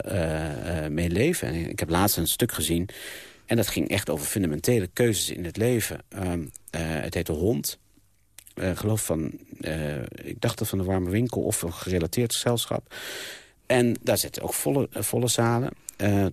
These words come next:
Tom Helmer, nou weet ik in ieder geval zijn naam die daarbij betrokken is. En een andere regisseur waar ik de naam van vergeten ben, anders krijgen we klachten.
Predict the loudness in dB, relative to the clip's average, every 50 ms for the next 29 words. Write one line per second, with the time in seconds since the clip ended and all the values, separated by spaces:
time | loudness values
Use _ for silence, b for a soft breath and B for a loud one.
0 | 0 0 0 2 2 2 2 2 2 2 2 2 2 2 2 2 0 -2 -2 -4
1 | -2 -2 0 -2 0 0 0 0 0 0 0 0 -2 -4 -4 -4 -4 -2 -2 0
2 | -2 -2 -2 -2 -2 -2 -2 -2 -2 -2 -2 -2 -4 -4 -6 -8 -10 _ _ -6
3 | -2 2 2 4 4 4 4 2 0 0 -2 0 0 0 -2 0 -2 -2 -2 -4
4 | -4 -6 -6 -4 -2 -2 -2 0 0 0 0 -2 -2 -4 -4 -4 -4 -4 -4 -4
5 | -4 -2 0 0 0 0 -4 -6 -8